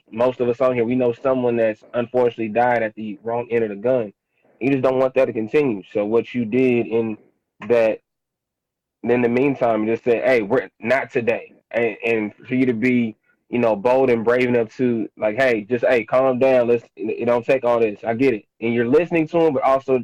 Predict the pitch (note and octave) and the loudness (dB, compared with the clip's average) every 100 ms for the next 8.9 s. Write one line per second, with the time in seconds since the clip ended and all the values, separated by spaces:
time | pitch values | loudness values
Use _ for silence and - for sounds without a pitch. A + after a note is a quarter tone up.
0 | C3 B2+ A#2 A#2+ A#2+ B2+ B2 A#2 A2 B2+ | 0 0 0 -2 -2 -2 0 -2 -2 -8
1 | A#2+ G#2+ B2 A2+ G2+ - _ _ _ _ | -6 0 0 -2 -10 -16 _ _ _ _
2 | _ A2+ G#2+ G2+ G#2+ G#2 - A2+ A2 G#2+ | _ -4 -2 -4 -6 -6 -2 -2 0 -2
3 | - _ _ - A2 G#2+ A#2 A2+ - B2 | -4 _ _ -10 -6 -2 -2 -2 0 0
4 | B2 A2 A2+ A#2 A#2 G#2 - G2+ G2 F#2+ | 2 0 -2 0 -2 -4 -6 -6 -8 -12
5 | - G#2 G2+ G2 F#2+ G2+ A#2 A#2 A2+ G#2+ | -8 -6 -6 -8 -12 -6 0 0 0 -6
6 | G2+ C3 A#2+ G#2 F#2+ G#2 F#2+ - G2+ G2 | -2 -2 -2 -4 -8 -8 -8 -8 -8 -8
7 | _ _ _ _ _ A#2 C#3 E3+ F#3 E3+ | _ _ _ _ _ -2 0 0 0 0
8 | G#3 C#3+ C3+ A2+ C3 - A#2 B2+ C3+ | -2 -2 -2 0 -2 -2 -4 0 0